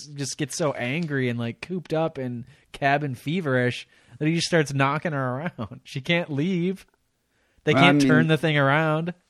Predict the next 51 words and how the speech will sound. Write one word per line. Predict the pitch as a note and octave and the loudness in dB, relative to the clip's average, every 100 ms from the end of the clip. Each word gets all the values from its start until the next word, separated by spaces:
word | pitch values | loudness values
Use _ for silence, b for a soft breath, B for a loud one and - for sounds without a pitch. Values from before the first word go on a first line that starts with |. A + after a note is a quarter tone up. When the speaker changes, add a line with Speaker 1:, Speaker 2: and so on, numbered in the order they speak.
| _ - | _ -4
Speaker 2:
you, | C3 | 0
you | D3 C#3 D3+ | 4 4 6
have | C#3 | 6
no | C3+ | 6
idea. | C3+ D#3+ D3+ | 6 6 6
I | |
mean, | G2+ A#2 | 4 2
that's | B2+ | 4
why | C#3+ | 4
they're | C3 B2 | 4 4
trying | C3+ B2 | 4 2
to | G#2+ | 2
find | A#2+ B2 B2+ | 2 2 2
somebody | A2 F#2 F2 F2 F2+ | 2 0 0 -2 -2
who's, | F#2+ F2+ E2 - | -2 -2 -4 -2
like, | E2 D#2 - _ - | -2 -4 -10 _ -12
hyper | - A#2+ A#2 C#3 | -2 0 2 0
compatible. | C3+ C3+ B2 B2+ C3 C#3+ D#3 - _ _ _ - | 0 0 4 4 4 2 0 -4 _ _ _ -6
I | A2+ | 0
mean, | A#2 | 4
you, | B2 | 4
you've | B2+ C3+ A2 | 4 2 4
had | C#3+ C3 | 2 4
to, | B2+ A#2+ | 2 2
you | C3+ D#3 | 4 6
would | E3+ | 4
have, | C#3 - B B B B B | 2 -2 B B B B B
they're | D#3+ | 2
pro-, | E3+ F3+ G3 | 4 4 4
ideally, | E3 D#3+ F3+ E3 | 4 4 4 4
they | B2 | 4
probably | A#2+ C#3 C3+ | 4 4 4
wanna | B2 | 4
find | - A#2 | 4 2
a | G2 | 2
couple | - A2+ F#2+ E2 | 0 2 2 0
that | F2+ E2+ | 0 -2
has | E2 A2 G#2 | 2 2 2
spent, | - - F#2+ E2 - - - _ _ _ _ _ | 0 0 0 -2 -8 -14 -18 _ _ _ _ _
you | F#2+ | -2
know, | F2+ | 0
an | F2 | 0
isolated | F#2+ F#2+ - F#2 F2+ E2 | 0 -2 0 -2 0 -2
period | G2 F2 E2 | -2 -2 -2
of | F#2+ - - - | -4 -10 -20 -20
time | - - F2 E2+ F2 | -12 -4 -2 -2 -6
together. | - E2 D#2+ - - - _ _ _ _ _ _ - | -10 -6 -6 -6 -12 -14 _ _ _ _ _ _ 0
Speaker 1:
And | F#3 G#3+ | 4 6
who | A#3 | 6
is | A3+ | 6
that? | G3+ B3 F#3 - | 4 4 2 0